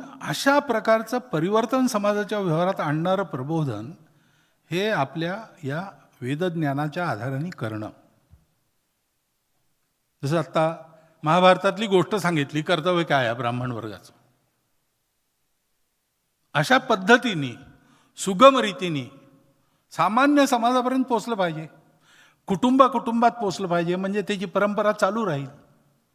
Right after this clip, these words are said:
घरी मुलगा बारा वर्षाचा होतपर्यंत घरचं सगळं घेतो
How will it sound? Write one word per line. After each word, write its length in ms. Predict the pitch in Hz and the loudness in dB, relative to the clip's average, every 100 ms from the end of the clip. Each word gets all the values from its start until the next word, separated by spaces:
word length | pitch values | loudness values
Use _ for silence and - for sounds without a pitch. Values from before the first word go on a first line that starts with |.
| _ _ _ _ _ _ _ - | _ _ _ _ _ _ _ -8
घरी 240 | 127 175 | -4 -2
मुलगा 300 | 190 170 190 | 0 2 4
बारा 260 | 185 160 170 | 4 4 6
वर्षाचा 400 | 196 180 202 185 | 4 2 0 0
होतपर्यंत 540 | 190 - 185 196 180 165 160 190 | 0 -2 -4 -4 -4 -4 -4 -4
घरचं 360 | 151 143 214 | -2 -2 -2
सगळं 280 | 190 190 208 | -4 -2 0
घेतो 280 | 196 147 | 0 -4